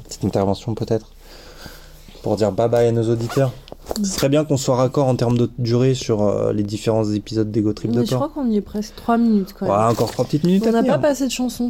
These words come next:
Speaker 2: dans celui-là.
Speaker 1: Ouais.
Speaker 2: C'est ça qui a manqué, je crois.
Speaker 1: <laughs> Ouais, ouais, c'est vrai. Euh,
Speaker 2: Hmm.
Speaker 1: on, on peut faire des petites recos aussi, culture.
Speaker 2: Ah ouais.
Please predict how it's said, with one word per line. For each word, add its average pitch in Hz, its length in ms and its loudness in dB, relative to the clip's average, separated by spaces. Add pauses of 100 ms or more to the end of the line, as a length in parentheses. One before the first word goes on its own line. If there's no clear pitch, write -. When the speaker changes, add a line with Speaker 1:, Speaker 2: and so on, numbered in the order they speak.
Speaker 2:
dans 202 120 0
celui-là. 190 300 -4 (380)
Speaker 1:
Ouais. 160 200 2 (640)
Speaker 2:
C'est 220 80 -2
ça 240 160 -2
qui 240 100 -4
a 226 60 2
manqué, 202 340 2
je 214 120 -6
crois. 190 200 -4
Speaker 1:
<laughs> - 800 -8
Ouais, 156 100 4
ouais, 127 200 4
c'est 120 160 -4
vrai. 104 180 -2 (920)
Euh, 127 640 4
Speaker 2:
Hmm. 202 640 0 (880)
Speaker 1:
on, 147 180 2
on 175 80 2
peut 135 200 0
faire 143 180 2
des 139 60 4
petites 135 160 -6
recos 143 340 2
aussi, 143 300 -2
culture. 151 400 -2 (680)
Speaker 2:
Ah 247 260 0
ouais. 240 240 0